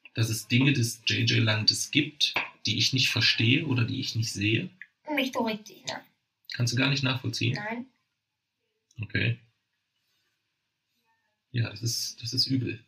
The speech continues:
Speaker 2: Und wenn ihr mir mal ehrlich glauben müsst, es ist viel, viel, viel, viel, viel, viel, viel, viel schwerer, eure Welt zu verstehen, als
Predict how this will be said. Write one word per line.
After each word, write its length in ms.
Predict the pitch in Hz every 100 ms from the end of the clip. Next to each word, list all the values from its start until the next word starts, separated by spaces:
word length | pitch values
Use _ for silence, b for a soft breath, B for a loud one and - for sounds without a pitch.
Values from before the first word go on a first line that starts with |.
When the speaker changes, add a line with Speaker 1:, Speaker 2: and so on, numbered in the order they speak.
| _
Speaker 2:
Und 140 | - 254
wenn 140 | 262
ihr 200 | 269 269
mir 80 | 262
mal 80 | 247
ehrlich 320 | 269 285 -
glauben 320 | 277 269 240
müsst, 200 | 220 233 B B -
es 100 | 240
ist 140 | 240
viel, 380 | - 302 320 320
viel, 260 | - 262 240
viel, 320 | - 294 294 -
viel, 180 | 233 226
viel, 280 | 294 311 285
viel, 240 | 254 240
viel, 280 | 240 294 302
viel 160 | 285 262
schwerer, 640 | 220 247 262 262 202 247 B B B B
eure 380 | 240 320 294 240
Welt 360 | 240 233 233 -
zu 100 | 208
verstehen, 720 | 208 - - 202 208 240 269 B B
als 140 | 226